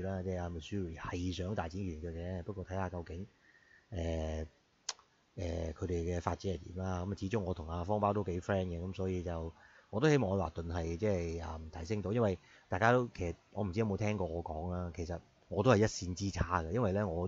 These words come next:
開始睇波嘅時候咧就係因為足總杯嘛。咁其實咧我睇嗰屆咧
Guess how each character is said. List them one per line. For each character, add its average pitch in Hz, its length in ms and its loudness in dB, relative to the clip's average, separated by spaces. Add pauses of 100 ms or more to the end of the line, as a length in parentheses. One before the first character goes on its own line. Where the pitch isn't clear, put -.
(120)
開 107 260 2
始 95 140 0
睇 92 160 0
波 101 260 0
嘅 82 80 -6
時 82 80 -8
候 - 80 -8
咧 90 140 -2
就 82 100 -6
係 80 120 -4
因 98 120 0
為 92 100 -2
足 101 100 -6
總 85 200 -10
杯 87 100 -8 (140)
嘛。 78 100 -10 (480)
咁 120 140 0
其 90 100 0
實 92 100 -2
咧 113 100 4
我 85 260 -2
睇 - 180 0
嗰 98 300 -2
屆 80 120 -4
咧 90 140 -4